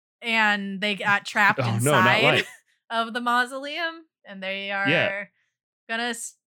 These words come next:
Speaker 1: yeah, they're running out of air. Um, so in literally their darkest hour,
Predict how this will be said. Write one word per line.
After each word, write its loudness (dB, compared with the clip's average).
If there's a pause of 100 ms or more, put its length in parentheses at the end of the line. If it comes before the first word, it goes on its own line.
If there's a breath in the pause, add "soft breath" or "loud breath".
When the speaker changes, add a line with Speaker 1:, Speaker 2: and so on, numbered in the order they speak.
Speaker 1:
yeah, 0
they're -10
running -4
out 2
of 2
air. 2 (300)
Um, 6
so -2 (220)
in -6
literally -2
their -6
darkest -4
hour, 4